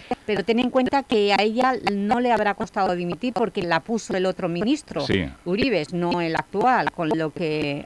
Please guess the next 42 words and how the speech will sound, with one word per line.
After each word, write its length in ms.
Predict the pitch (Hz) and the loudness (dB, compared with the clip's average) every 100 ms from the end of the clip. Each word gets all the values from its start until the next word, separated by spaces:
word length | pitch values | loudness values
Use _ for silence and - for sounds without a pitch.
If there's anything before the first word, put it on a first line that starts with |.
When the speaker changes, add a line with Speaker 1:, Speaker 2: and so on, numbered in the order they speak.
| - | -4
Speaker 1:
habrá 280 | 170 160 160 | -2 0 0
dicho, 240 | 147 151 | -4 -8
"Pues 180 | 208 208 | -4 -2
yo 60 | |
me 100 | 156 | -2
voy 180 | 135 139 | -4 -6
a 80 | 147 | -4
casa", 280 | 240 233 175 | -4 -4 -4
porque 200 | 165 139 | -6 -6
tampoco 380 | - 143 233 190 | -6 -4 -6 -6
está 160 | - | -6
su 160 | 135 127 | -6 -6
jefe. 420 | 269 285 - 139 - - 170 | -6 -6 -8 -12 -12 -8 -2
Speaker 2:
Ya, 140 | 202 | 0
pero 380 | 208 87 85 82 | 0 0 -2 -2
en 100 | 90 | -4
cualquier 280 | 85 78 196 | -4 0 2
Speaker 1:
Con 80 | 92 | 2
el 60 | 123 | 2
Speaker 2:
caso, 120 | 120 | 2
Speaker 1:
que 40 | |
confió. 440 | 190 175 180 175 170 | 0 0 0 0 4
Speaker 2:
tú 100 | 113 | 4
eres 240 | 120 113 | 4 2
un 160 | 110 110 | 0 0
especialista, 520 | 123 113 110 311 226 | 0 0 2 2 2
Speaker 1:
Sí, 40 | |
por 100 | 113 | 2
Speaker 2:
tú 20 | 107 | 2
eres 80 | 113 | 4
una 80 | |
alta 200 | 120 120 | 4 2
Speaker 1:
supuesto. 120 | 120 117 | 0 0
Speaker 2:
especialista, 400 | 120 127 - 123 85 78 | 0 0 0 -2 -4 -10
que, 60 | |
eh, 40 | 87 | -8
puedes 400 | - 110 107 113 98 | -2 -2 -2 -6 -8
tener 180 | 110 117 | -4 -2
una 140 | 110 | 0
opinión 380 | 107 113 117 127 | 0 -2 -2 -2
sobre 240 | 127 104 85 | -2 -4 -6
si 180 | - | -8